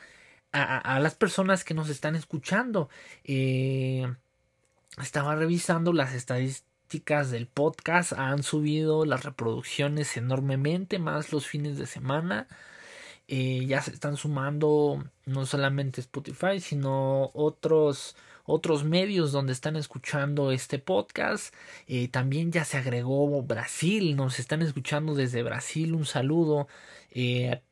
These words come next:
a las personas que nos están escuchando desde allá.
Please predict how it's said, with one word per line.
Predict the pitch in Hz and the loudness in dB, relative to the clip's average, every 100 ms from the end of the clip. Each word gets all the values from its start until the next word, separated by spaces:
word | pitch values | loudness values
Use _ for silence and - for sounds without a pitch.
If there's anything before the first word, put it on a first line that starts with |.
| _ _ - | _ _ -6
a | 131 | -4
las | 131 | -2
personas | - 127 160 165 - | 0 0 2 -2 -2
que | 135 | -2
nos | 131 123 | -2 -4
están | - 151 | -2 -2
escuchando | 139 135 - 143 147 156 | -2 -8 -6 -4 0 0
desde | 143 127 127 | 0 -2 -2
allá. | 120 143 202 | 0 0 0